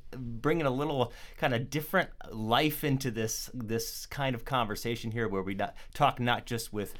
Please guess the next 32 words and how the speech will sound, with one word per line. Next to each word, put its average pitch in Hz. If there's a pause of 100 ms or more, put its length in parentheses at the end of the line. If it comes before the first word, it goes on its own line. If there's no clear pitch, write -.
(180)
professors, 117
but 98
with 101
students 107
as 85
well. 85
So 85
I 87
really 110
appreciate 123
that 95
perspective. 117 (540)
So 156
let's 196
just -
start 226
by 131 (140)
congratulating 143
you. 135
You've 135
been 120
n-, 113
named 117
an 95
outstanding 110
faculty 110
in, 98
uh, 95
teaching 123 (220)
this 113
past 101
year. 95